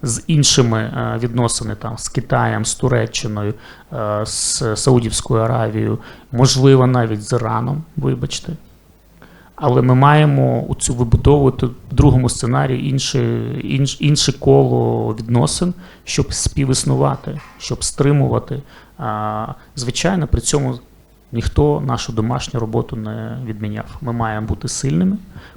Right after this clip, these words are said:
ми ма-, ми маємо виготовляти власну зброю,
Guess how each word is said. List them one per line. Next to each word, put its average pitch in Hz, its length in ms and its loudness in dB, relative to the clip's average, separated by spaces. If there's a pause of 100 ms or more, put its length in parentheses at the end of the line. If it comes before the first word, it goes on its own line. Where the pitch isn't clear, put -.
ми 120 60 -6
ма-, 117 280 -2
ми 120 160 -2
маємо 117 460 0
виготовляти 113 640 -2
власну 117 460 -2
зброю, 139 500 0